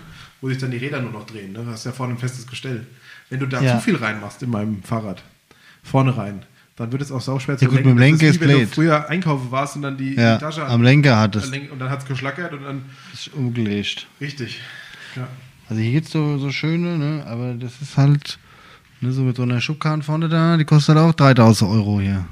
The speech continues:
Speaker 1: Da kannst du auch noch die tausend für einen Elektromotor drauflegen.
Speaker 2: Nein, Madeland, du. Viertausend Euro.
Speaker 1: Ganz
Speaker 2: Ah,
Speaker 1: geschmeidig.
Speaker 2: das ist mit Elektro schon, ja.
Speaker 1: Ja.
Speaker 2: Die sind alle mit Elektro.
Speaker 1: Ja, so ist es.
Speaker 2: Das ist mir ein bisschen zu teuer noch.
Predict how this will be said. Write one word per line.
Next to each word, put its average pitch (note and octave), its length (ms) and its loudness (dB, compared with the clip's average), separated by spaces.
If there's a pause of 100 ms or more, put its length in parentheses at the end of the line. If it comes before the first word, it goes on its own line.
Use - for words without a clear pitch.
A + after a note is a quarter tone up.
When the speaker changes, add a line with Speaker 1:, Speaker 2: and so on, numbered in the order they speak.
(280)
Speaker 1:
Da - 80 -18
kannst A2+ 200 -14
du B2 40 -6
auch A#2 60 -6
noch A#2 80 -6
die A2+ 100 -8
tausend A#2+ 300 -6
für C3+ 80 -8
einen B2 60 -6
Elektromotor A#2+ 480 -6
drauflegen. A#2 400 -12 (120)
Speaker 2:
Nein, G#2+ 380 -2
Madeland, G2+ 580 2
du. G2 340 -2
Viertausend A#2 720 0
Euro. A2 500 0 (920)
Speaker 1:
Ganz C3 140 -14
Speaker 2:
Ah, - 20 -20
Speaker 1:
geschmeidig. A#2 300 -2
Speaker 2:
das B2+ 100 6
ist C3 220 0
mit A#2+ 180 4
Elektro A2+ 460 -4
schon, A2 560 -8
ja. A#2+ 80 -16
Speaker 1:
Ja. - 60 -20 (840)
Speaker 2:
Die A2 60 -4
sind G#2+ 140 -4
alle A#2+ 120 0
mit D3 140 4
Elektro. A2 480 -6 (120)
Speaker 1:
Ja, F#3 140 -6 (160)
so D#3 140 -8
ist D3+ 180 -8
es. B2 220 -8 (840)
Speaker 2:
Das A#2 160 2
ist - 80 -6
mir A2 380 2 (2000)
ein - 80 -20
bisschen D#3+ 240 -10
zu - 120 -8
teuer F3+ 340 4
noch. F2+ 200 0